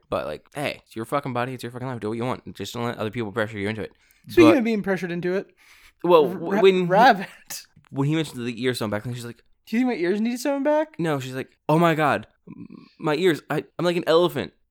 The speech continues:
Speaker 1: or Obama."
Speaker 2: Oh, yeah.
Speaker 1: And he's like,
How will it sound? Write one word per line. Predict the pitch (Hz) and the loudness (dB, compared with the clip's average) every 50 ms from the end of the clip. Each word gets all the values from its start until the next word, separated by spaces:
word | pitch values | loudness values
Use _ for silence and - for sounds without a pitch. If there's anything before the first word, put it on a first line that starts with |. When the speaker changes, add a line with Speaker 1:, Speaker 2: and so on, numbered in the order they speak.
| - | -6
Speaker 1:
or | - 180 196 190 | -2 0 0 2
Obama." | 180 156 147 - _ _ - 190 190 190 190 185 170 131 110 107 - 175 _ _ _ _ | 2 0 -2 -4 _ _ 0 2 2 4 2 2 0 -2 -4 -6 -10 -14 _ _ _ _
Speaker 2:
Oh, | - 165 - _ | -14 -14 -14 _
yeah. | - - - - _ - - _ _ - - - 135 | -12 -12 -12 -12 _ -20 -20 _ _ -16 -8 -4 -2
Speaker 1:
And | 151 | 0
he's | 170 170 | 0 0
like, | - 185 - | 0 -2 -4